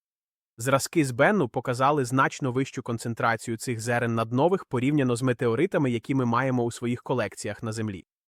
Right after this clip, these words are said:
Це свідчить про те, що наші колекції метеоритів є упередженою вибіркою.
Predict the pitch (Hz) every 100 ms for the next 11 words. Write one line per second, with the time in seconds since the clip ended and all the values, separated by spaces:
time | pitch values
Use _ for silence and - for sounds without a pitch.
0 | _ _ _ _ _ _ _ - 131 139
1 | - 120 120 147 151 - 120 127 127 -
2 | 120 117 123 113 107 113 160 - 120 117
3 | 113 127 131 120 117 110 127 104 92 82
4 | -